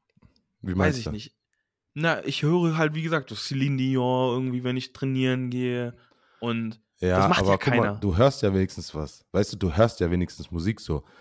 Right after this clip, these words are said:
Speaker 1: Ich hab,
Speaker 2: Ja, nee,
Speaker 1: äh,
Speaker 2: ohne
Speaker 1: den
Speaker 2: geht
Speaker 1: kennst du
Speaker 2: nicht.
Speaker 1: auch. Weißt du,
Speaker 2: Wen?
Speaker 1: aber du kennst ja auch aus, aus meiner Mannschaft zum Beispiel, muss ich jetzt mal,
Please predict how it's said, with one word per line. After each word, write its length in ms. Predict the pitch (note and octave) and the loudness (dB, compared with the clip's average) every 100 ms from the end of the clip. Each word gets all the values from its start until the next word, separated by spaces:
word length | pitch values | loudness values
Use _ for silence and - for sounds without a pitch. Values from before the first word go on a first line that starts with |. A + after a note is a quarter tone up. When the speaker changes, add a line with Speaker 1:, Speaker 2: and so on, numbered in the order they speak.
| - | -18
Speaker 1:
Ich 160 | - - | -8 2
hab, 80 | A2 | 4
Speaker 2:
Ja, 100 | G#2+ | 4
nee, 120 | G2+ | 4
Speaker 1:
äh, 20 | G2 | 6
Speaker 2:
ohne 220 | G2 F3 | 6 6
Speaker 1:
den 80 | G#2+ | 6
Speaker 2:
geht 100 | C3 | 6
Speaker 1:
kennst 180 | A2+ | 4
du 40 | F#2+ | 6
Speaker 2:
nicht. 100 | C3 | 4
Speaker 1:
auch. 220 | C#3 - _ _ _ _ _ _ _ _ - | 4 -4 _ _ _ _ _ _ _ _ 0
Weißt 200 | G#2+ - | 2 4
du, 40 | |
Speaker 2:
Wen? 60 | - | 4
Speaker 1:
aber 140 | G#2 | 6
du 60 | F#2+ | 4
kennst 260 | - B2+ | 2 2
ja 120 | A2+ A2+ | 4 4
auch 100 | - | 4
aus, 240 | - - | -2 -4
aus 220 | - - | -8 -6
meiner 220 | A2+ A2 A#2 | 0 2 2
Mannschaft 360 | B2+ - A2+ | 0 -2 -8
zum 120 | - | -6
Beispiel, 260 | A#2+ A2+ A2+ | -4 -4 -2
muss 120 | A2 | -4
ich 40 | - | -4
jetzt 180 | G2 | -6
mal, 180 | G2 F#2+ | -2 -4